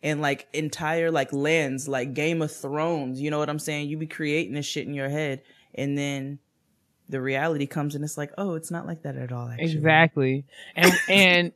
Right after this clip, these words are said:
Speaker 2: and Issa's always able to see everybody else's situation so clear, but it takes her a while to come to grips with her own F ups, <laughs> like
Speaker 1: Yep.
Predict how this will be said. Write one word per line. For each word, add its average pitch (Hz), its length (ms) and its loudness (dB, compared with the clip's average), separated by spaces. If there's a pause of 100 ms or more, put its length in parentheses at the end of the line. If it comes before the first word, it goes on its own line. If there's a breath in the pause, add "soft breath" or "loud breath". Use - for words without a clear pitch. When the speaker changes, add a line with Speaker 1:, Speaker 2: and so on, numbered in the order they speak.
(120)
Speaker 2:
and 175 140 2
Issa's 208 400 4
always 202 440 8
able 180 280 4
to 208 100 0
see 180 240 2
everybody 170 480 4
else's 180 240 2
situation 160 540 0
so 160 200 2
clear, 156 480 2
but 147 160 2
it 160 140 2
takes 202 280 4
her 202 60 6
a 160 140 6
while 160 280 8
to 170 100 -4
come 170 240 2
to - 80 -6
grips 156 320 0
with 160 100 2
her 160 240 4
own 160 560 4 (340 soft breath)
F 147 220 2
ups, - 460 -2 (100)
<laughs> - 160 -4
like 240 220 10
Speaker 1:
Yep. 226 200 2